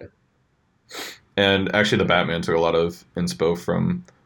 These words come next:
Long Halloween. I love the art style of Long Halloween. It's, like, a little ugly, but in a really interesting way. I don't wanna call Tim Sale's art ugly, but it's, it's it's, it's off. It's very stylized. Like, look at Tim Sale Joker.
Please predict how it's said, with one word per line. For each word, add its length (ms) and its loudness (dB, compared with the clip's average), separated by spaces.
Long 280 0
Halloween. 600 0
I 60 0
love 200 6
the 100 6
art 240 0
style 300 2
of 80 -2
Long 220 -2
Halloween. 360 -4
It's, 140 -4
like, 220 0
a 80 4
little 560 4
ugly, 380 0
but 320 -2
in 140 0
a 100 0
really 320 -4
interesting 540 -6
way. 280 -2
I 100 2
don't 120 6
wanna 160 4
call 220 0
Tim 240 -4
Sale's 420 0
art 340 0
ugly, 280 -4
but 320 -6
it's, 440 -6
it's 340 -6
it's, 240 4
it's 80 -2
off. 340 2
It's 140 0
very 720 6
stylized. 760 0
Like, 140 2
look 140 6
at 380 2
Tim 260 2
Sale 400 4
Joker. 640 -2